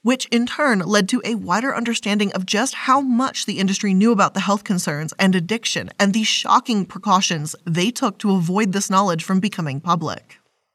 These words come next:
Lastly, the agreement addressed the advertisement of cigarettes and other tobacco products, including limiting advertising to people under eighteen,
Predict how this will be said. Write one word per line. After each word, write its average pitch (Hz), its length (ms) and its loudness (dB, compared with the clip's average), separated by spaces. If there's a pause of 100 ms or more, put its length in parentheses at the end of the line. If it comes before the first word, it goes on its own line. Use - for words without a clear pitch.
(160)
Lastly, 220 640 0
the 220 160 2
agreement 196 440 2
addressed 180 400 0
the 185 120 -2
advertisement 190 640 0
of - 80 -8
cigarettes 175 600 0
and 185 220 4
other 190 200 2
tobacco 208 380 0
products, 190 420 0
including 208 420 0
limiting 160 380 0
advertising 196 600 2
to 175 80 -2
people 175 280 0
under 156 220 -2
eighteen, 202 680 -2